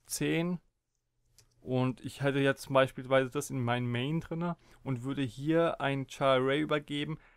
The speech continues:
dann hätte ich Probleme, dieses, dieses Datentyp Temp, was ein Char Array ist, abzufragen, hör mal zu, wie groß bist du eigentlich?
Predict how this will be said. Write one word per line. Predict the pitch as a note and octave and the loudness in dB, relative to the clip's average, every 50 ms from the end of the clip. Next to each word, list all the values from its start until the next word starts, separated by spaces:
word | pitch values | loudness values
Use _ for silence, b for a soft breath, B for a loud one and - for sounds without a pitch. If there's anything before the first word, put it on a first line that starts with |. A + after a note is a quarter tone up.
| b b - | b b -2
dann | C#3 C3 | 0 0
hätte | C3 C3+ - C#3 | 2 0 0 -4
ich | - - | -8 -8
Probleme, | - B2+ A#2 - - B2+ C3+ C#3 D3 D#3+ D#3+ D#3+ D#3 D#3 D3+ b b b b b b b b _ _ _ _ - | -6 -6 -6 -4 -2 -2 0 0 0 0 0 2 2 2 2 b b b b b b b b _ _ _ _ -16
dieses, | C#3 B2+ - C#3 C#3 B2 - - _ _ - _ _ _ _ _ _ _ | -14 -8 -4 -4 -4 -4 -4 -10 _ _ -20 _ _ _ _ _ _ _
dieses | - - A#2+ - C#3+ C#3 C3 C#3+ C#3 C3+ B2 - - - - | -20 -12 -8 -6 -6 -4 -2 0 0 0 -2 -4 -8 -8 0
Datentyp | - B2+ B2+ C#3+ D#3 - - E3 D#3 - _ - - E3 E3 D#3+ - - _ _ | 4 6 6 6 4 2 -2 -8 -8 -8 _ -10 -8 -6 -6 -8 -10 -16 _ _
Temp, | - - C#3+ C#3 C#3 C#3 - - - - _ - - _ | -4 0 2 2 2 0 -4 -12 -14 -16 _ -20 -20 _
was | - C3 B2+ - - - _ _ - | -6 -6 -6 -6 -10 -16 _ _ -4
ein | - B2+ B2 G#2 | -2 -2 -2 -2
Char | - - - C3 C3+ C#3+ D3+ | -4 -4 0 2 4 4 4
Array | C#3+ B2+ A#2+ B2 B2 G#2 | 4 4 2 0 0 0
ist, | G#2 C3 D3+ - - - | 0 0 -2 -2 -4 -4
abzufragen, | - - - - - - E3 D3 - D3 C#3 C#3+ D3 | -4 -4 -4 -6 -6 -6 -6 -2 2 4 4 4 4
hör | D3+ | 2
mal | C#3 C3 B2+ | 0 0 -2
zu, | - - D#3 D3 | -2 -4 -4 -4
wie | C#3 | -4
groß | B2+ - - C#3+ - | -6 -4 -6 -6 -6
bist | - - D3 - - | -6 -10 -12 -10 -6
du | D3 A2+ | -4 -2
eigentlich? | A2 A#2 A#2+ A#2+ A#2 A2+ A2 - - | -2 -2 -2 -4 -6 -6 -8 -10 -12